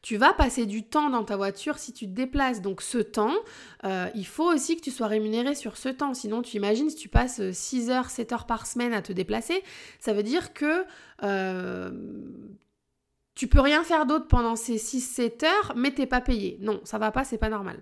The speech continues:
D'accord ? Donc prends bien en compte également cela. Euh, du coup, en te posant ces trois à quatre questions, tu vas y voir plus clair et, euh, et en réalité, ben, tout se paye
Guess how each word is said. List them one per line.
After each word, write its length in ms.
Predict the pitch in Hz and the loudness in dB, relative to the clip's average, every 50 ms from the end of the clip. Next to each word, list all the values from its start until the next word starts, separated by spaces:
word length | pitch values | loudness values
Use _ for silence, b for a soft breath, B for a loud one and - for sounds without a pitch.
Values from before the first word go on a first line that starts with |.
| - _ _ B B B B B B B | -18 _ _ B B B B B B B
D'accord ? 260 | - 196 - 370 381 320 | -8 -2 2 2 2 2
Donc 220 | 277 233 220 - | 2 0 8 10
prends 180 | - - 311 302 | 10 10 10 8
bien 160 | 285 320 320 | 4 4 4
en 120 | 311 277 | 2 0
compte 340 | 262 285 294 330 320 - - - | -2 -4 -4 -4 -4 -6 -6 -4
également 460 | 220 233 208 240 240 240 247 269 277 | -4 -2 0 0 0 -2 -2 -4 -6
cela. 300 | 277 - 233 202 165 - - _ _ _ _ _ _ _ _ _ _ _ _ _ _ _ _ _ _ _ _ - - B B B B B B B B B B B B B - - | -6 -4 -4 -4 -6 -8 -12 _ _ _ _ _ _ _ _ _ _ _ _ _ _ _ _ _ _ _ _ -20 -20 B B B B B B B B B B B B B 2 4
Euh, 140 | 233 233 220 | 6 6 8
du 100 | 269 381 | 6 6
coup, 120 | - 415 | 8 8
en 180 | 320 226 269 277 | 6 6 4 0
te 60 | - | 0
posant 320 | - 320 311 320 320 330 | -2 0 0 2 0 0
ces 220 | 311 - - 262 254 | 0 0 0 0 -2
trois 220 | - - 302 285 | 0 6 8 8
à 80 | 233 214 | 8 8
quatre 260 | 214 - 311 285 - | 6 4 2 2 2
questions, 480 | - 277 302 - - - - 302 320 339 392 392 392 B B 233 B - | 4 2 2 2 0 -2 0 2 4 4 4 2 0 B B -14 B -2
tu 120 | - 277 | 2 4
vas 80 | 294 311 | 6 6
y 40 | |
voir 200 | 311 320 311 311 | 6 6 4 4
plus 140 | - 311 254 | 4 2 2
clair 500 | - - 254 233 240 269 220 - - - - | 2 2 2 4 4 4 2 0 -2 -2 4
et, 240 | 220 214 208 202 202 196 | 6 8 8 8 6 4
euh, 480 | 190 190 185 185 185 185 185 180 185 185 - - | 2 0 -2 -4 -6 -6 -8 -8 -8 -10 -4 0
et 100 | - 220 | 2 4
en 160 | 226 226 226 220 | 4 4 4 2
réalité, 680 | 220 254 262 269 262 247 240 233 - - 285 320 349 | 2 2 2 2 2 2 2 0 0 2 2 2 4
ben, 280 | 277 247 220 196 - - - | 4 4 4 2 2 -2 2
tout 160 | - - 349 381 | 6 6 6 6
se 160 | - - 330 | 6 2 2
paye 640 | 277 208 - - 226 202 190 196 226 269 339 381 | 2 0 2 4 4 4 6 4 4 4 2 2